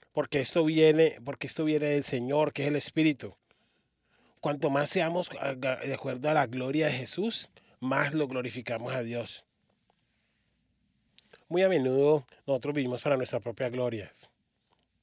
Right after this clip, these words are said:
Esta es la realidad. Hasta nuestra oración, nuestra oración es así: "Señor,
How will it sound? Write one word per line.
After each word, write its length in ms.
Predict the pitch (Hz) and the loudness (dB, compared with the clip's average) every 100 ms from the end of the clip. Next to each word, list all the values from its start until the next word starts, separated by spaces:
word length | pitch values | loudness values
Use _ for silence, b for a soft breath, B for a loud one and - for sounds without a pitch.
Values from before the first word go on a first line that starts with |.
| _ _ _ _ | _ _ _ _
Esta 140 | - | -2
es 60 | 147 | 0
la 80 | 139 | 2
realidad. 460 | 135 117 110 110 _ - _ _ _ _ _ _ _ _ _ _ _ _ _ - _ _ b b b b b b b b b b b b | 2 0 -4 -6 _ -20 _ _ _ _ _ _ _ _ _ _ _ _ _ -20 _ _ b b b b b b b b b b b b
Hasta 300 | - 143 156 | 0 2 2
nuestra 320 | 139 135 - 135 | 2 0 4 4
oración, 380 | 120 - 147 | 4 2 2
nuestra 220 | 151 151 135 | 2 2 2
oración 320 | 123 135 131 | 2 -2 -2
es 120 | 135 | -2
así: 180 | 151 123 | -2 -4
"Señor, 460 | - 127 135 147 | -4 -2 0 -2